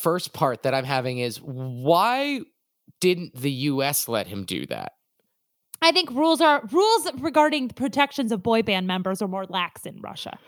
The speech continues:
Speaker 1: Yeah, I was gonna say, it's like those people who are like, "Oh, I'm gonna go get knee surgery in Italy,"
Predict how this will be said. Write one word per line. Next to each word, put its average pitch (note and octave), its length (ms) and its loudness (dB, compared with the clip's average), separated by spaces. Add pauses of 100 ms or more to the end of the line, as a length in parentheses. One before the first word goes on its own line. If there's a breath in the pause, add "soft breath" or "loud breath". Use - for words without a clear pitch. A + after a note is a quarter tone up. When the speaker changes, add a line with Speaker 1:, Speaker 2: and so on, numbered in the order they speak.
(100)
Speaker 1:
Yeah, G#3 220 4
I F3 60 0
was F#3 180 0
gonna C4 240 2
say, G#3+ 300 4
it's F#3+ 140 -4
like A#3 280 0
those A#3+ 180 2
people A#3+ 320 -2
who G#3+ 60 4
are G#3+ 60 0
like, G3 200 -2
"Oh, F3+ 120 4
I'm D#3+ 80 -2
gonna C#3+ 180 -4
go D3 100 0
get C3 160 -2
knee C3 140 -2
surgery B2+ 420 -4
in A#2 80 -2
Italy," A2 460 -2